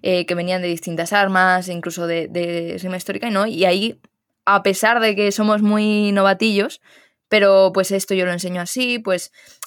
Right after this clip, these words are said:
también con los entrenadores de, del, del curso, pues, "Oye, pues esto yo lo hago así, pero es cierto que, que esto puede ser de otra forma", ¿no? Y, y ese precisamente,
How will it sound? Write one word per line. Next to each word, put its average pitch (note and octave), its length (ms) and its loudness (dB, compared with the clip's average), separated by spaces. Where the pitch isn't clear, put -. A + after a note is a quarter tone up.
también F#3+ 260 0
con G#3 100 2
los F#3+ 140 0
entrenadores F#3 720 -2
de, F3+ 720 0
del, E3+ 1000 -4
del F3+ 220 0
curso, G3 360 -2
pues, - 400 -4
"Oye, F#3+ 240 0
pues F3 140 -8
esto F#3+ 460 -2
yo G3 120 2
lo G3 80 4
hago F#3+ 140 4
así, A#3 260 -2
pero G#3+ 160 -2
es F#3 120 -8
cierto G3+ 420 -4
que, F3+ 420 -4
que F#3+ 120 -4
esto F#3+ 280 -4
puede F#3+ 220 0
ser F#3 160 -6
de F3+ 40 -4
otra F3+ 180 -6
forma", G3+ 340 -4
¿no? G#3+ 180 -6
Y, G#3 600 0
y G3 140 0
ese G3+ 200 -4
precisamente, G#3 880 -2